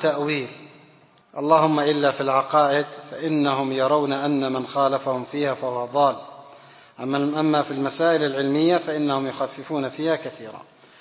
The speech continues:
لكن بعض من انتهج السلفية في عصرنا هذا صار يضلل كل من خالفه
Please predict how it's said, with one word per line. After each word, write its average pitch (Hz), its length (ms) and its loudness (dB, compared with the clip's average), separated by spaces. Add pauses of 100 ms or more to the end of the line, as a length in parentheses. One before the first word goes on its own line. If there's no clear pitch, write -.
(240)
لكن 151 480 4 (680)
بعض 156 500 4
من 147 260 2
انتهج 143 560 0
السلفية 139 960 -2
في 151 240 0
عصرنا 139 840 0
هذا 147 300 0 (1500)
صار 185 320 8
يضلل 185 680 6 (100)
كل 180 300 4
من 151 180 2
خالفه 135 500 0